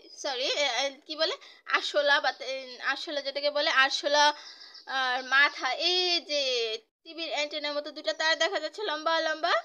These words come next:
সেটা হচ্ছে অ্যান্টেনা। যেটা, এ, হ্যাঁ, এটা দ্বারা তারা কি করে? এটা দিয়ে কি করে? আম, বাইরের,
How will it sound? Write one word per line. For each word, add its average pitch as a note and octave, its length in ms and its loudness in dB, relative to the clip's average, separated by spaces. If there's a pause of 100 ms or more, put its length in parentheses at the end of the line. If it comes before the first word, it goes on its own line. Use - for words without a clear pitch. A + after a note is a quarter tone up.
(260)
সেটা D4+ 220 -2
হচ্ছে D#4 260 2 (300)
অ্যান্টেনা। B3 500 -6 (600)
যেটা, B3+ 260 -10 (180)
এ, A#3+ 200 -8
হ্যাঁ, B3+ 360 -10 (240)
এটা C#4 240 2
দ্বারা F4 200 6
তারা F#4+ 180 2
কি F#4 220 -4
করে? F#3+ 380 -4 (340)
এটা D4 220 -2
দিয়ে E4 220 0
কি F4 180 -6
করে? E4+ 260 2
আম, B3 500 -2
বাইরের, C4+ 420 2